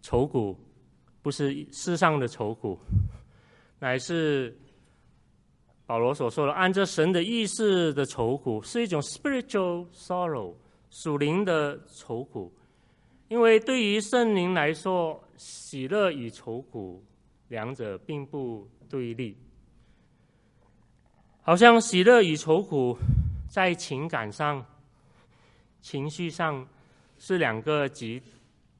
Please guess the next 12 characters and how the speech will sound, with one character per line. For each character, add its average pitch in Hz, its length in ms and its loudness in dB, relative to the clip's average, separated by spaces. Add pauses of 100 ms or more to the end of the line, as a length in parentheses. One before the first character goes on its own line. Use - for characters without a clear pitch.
大 143 300 2
的 113 320 -6
一 139 100 -12
个 123 320 -4 (200)
极 110 200 -10
端， 120 320 -2 (1080)
对 143 80 -4
不 139 80 -2
对 131 240 2
哈？ 101 220 -10 (1800)
但 156 160 -2
是 147 480 -2